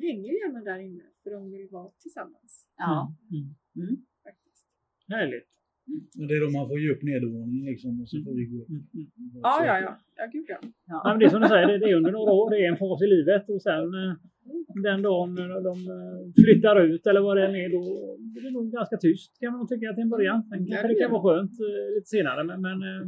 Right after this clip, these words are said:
Speaker 3: ni kommer nog sakna dem till en början i alla fall.
Speaker 1: Ja, men det gör man nog. Gud, ja. Det går fort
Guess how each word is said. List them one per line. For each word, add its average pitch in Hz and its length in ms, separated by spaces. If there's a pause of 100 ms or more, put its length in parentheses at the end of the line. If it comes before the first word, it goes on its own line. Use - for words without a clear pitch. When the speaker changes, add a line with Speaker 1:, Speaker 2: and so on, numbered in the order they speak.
(640)
Speaker 3:
ni 214 100
kommer 202 160
nog 156 100
sakna 233 340
dem 190 120
till 196 80
en 214 120
början 143 180
i 147 40
alla 180 160
fall. 208 100 (200)
Speaker 1:
Ja, - 80
men - 100
det 233 100
gör 311 80
man 202 100
nog. 170 140 (320)
Gud, 285 140 (120)
ja. - 60 (320)
Det 190 120
går 202 160
fort - 200